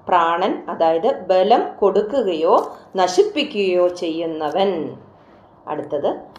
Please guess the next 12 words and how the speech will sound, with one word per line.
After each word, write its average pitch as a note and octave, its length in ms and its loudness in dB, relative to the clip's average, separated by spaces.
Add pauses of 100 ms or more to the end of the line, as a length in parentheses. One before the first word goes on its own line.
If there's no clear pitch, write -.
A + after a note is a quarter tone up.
(120)
വാസവാനുജഃ, F3 1200 4 (560)
വാസവാനുജഃ, E3+ 1300 4 (680)
കശ്യപന്റെ C#4 680 6
പുത്രനായി F3+ 800 -2 (340)
അതിഥിയിൽ A3+ 580 4 (280)
ഇന്ദ്രന്റെ A#3+ 600 4 (140)
അനുജനായി A#3+ 680 4
ജനിച്ചവൻ, F3 760 -2 (540)
അതാണ് D#3+ 380 -8 (240)
വാമനൻ. D#3 640 0 (800)
അടുത്തത് G#3 440 -2 (280)
അപാംനിധിഃ, B3+ 1000 4